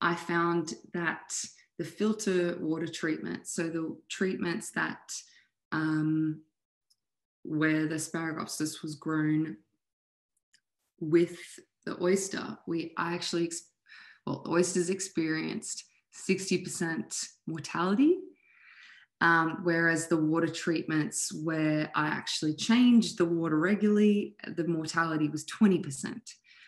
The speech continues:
which alludes to the fact that, um, oysters are struggling to survive when,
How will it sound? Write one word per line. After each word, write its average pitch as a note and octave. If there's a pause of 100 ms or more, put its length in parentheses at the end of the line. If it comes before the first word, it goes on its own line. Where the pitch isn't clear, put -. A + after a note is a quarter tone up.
(140)
which D#3+
alludes D#3
to -
the D#3
fact -
that, - (760)
um, D3+ (360)
oysters D#3 (560)
are D3 (460)
struggling E3+
to -
survive E3+ (320)
when, D#3